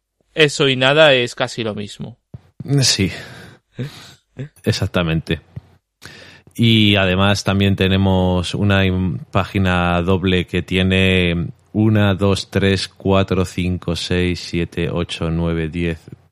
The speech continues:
Speaker 2: treinta y tres viñetas,
Speaker 1: Ujú.
Speaker 2: de lo cual realmente solamente son viñetas las que están abajo del todo, las demás es una imagen dividida en viñetas, que es una cosa, eso es todo muy Bendis, que haya muchos cuadritos.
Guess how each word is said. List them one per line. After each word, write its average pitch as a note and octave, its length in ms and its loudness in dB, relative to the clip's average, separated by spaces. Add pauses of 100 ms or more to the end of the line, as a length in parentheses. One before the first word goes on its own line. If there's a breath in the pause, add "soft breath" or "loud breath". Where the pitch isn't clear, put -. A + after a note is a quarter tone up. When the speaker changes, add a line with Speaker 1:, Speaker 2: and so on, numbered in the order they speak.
(300)
Speaker 2:
treinta G2+ 400 0
y F#2+ 80 0
tres A2 320 0
viñetas, A#2+ 800 0 (680)
Speaker 1:
Ujú. A#2+ 260 -12 (520)
Speaker 2:
de A2+ 180 0
lo G2+ 140 2
cual G#2 640 2
realmente G2+ 520 0
solamente G2 260 0
son G2 160 0
viñetas F#2 800 0
las F2+ 140 -2
que - 60 -8
están F#2+ 140 -2
abajo F#2 240 2
del F2+ 140 0
todo, A2 160 2
las F2+ 160 0
demás F2+ 280 0
es G2 220 -2 (200)
una G#2 280 2
imagen F#2+ 840 0
dividida G2 320 2
en G#2 100 2
viñetas, G2+ 440 0
que - 60 -6
es F2+ 60 -6
una F2+ 120 0
cosa, E2+ 480 -2 (640 soft breath)
eso D3 140 2
es D3 60 -2
todo D#3 160 0
muy B2 120 4
Bendis, G#2+ 320 2
que - 80 -2
haya G#2 120 4
muchos G#2+ 220 2
cuadritos. - 640 -4